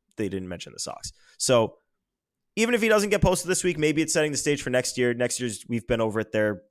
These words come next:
Next year's free agent pitching class is insane. And if you added this guy to it, it's just even crazier. Uh,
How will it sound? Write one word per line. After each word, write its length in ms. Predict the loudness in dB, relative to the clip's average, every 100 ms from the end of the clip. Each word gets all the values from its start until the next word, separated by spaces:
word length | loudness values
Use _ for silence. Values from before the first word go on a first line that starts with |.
| _
Next 240 | -2 -2 -2
year's 160 | -6 -10 _
free 160 | -2 -2
agent 180 | 0
pitching 280 | -2 -2 -4
class 260 | -2 0 0
is 140 | -4
insane. 340 | -4 -4 -4 -6
And 80 |
if 100 | -6
you 80 | -2
added 220 | -2 -2
this 120 | -6 -2
guy 180 | -2
to 120 | -2 -4
it, 100 | -6
it's 160 | -12 -8
just 200 | -6 -4
even 200 | -6 -6
crazier. 480 | -4 -2 -2 -4 -6 _ _ _ _ _ -10 -4
Uh, 180 | -4